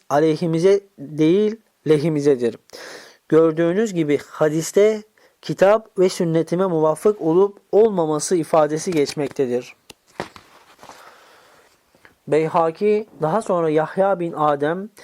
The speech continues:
İbni Ebi Zib, Said el-Makburi, Ebu Hureyre tarikiyle şunu rivayet eder.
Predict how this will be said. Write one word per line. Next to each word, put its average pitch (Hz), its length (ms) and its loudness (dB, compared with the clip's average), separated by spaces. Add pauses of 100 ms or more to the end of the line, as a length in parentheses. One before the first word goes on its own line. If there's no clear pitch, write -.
(260)
İbni 175 340 -2
Ebi 165 260 0
Zib, 175 400 0 (400)
Said 190 420 0 (100)
el-Makburi, 156 1200 -2 (200)
Ebu 196 340 0
Hureyre 170 580 2
tarikiyle 160 540 0
şunu 160 280 -2
rivayet 131 400 0
eder. 120 340 -6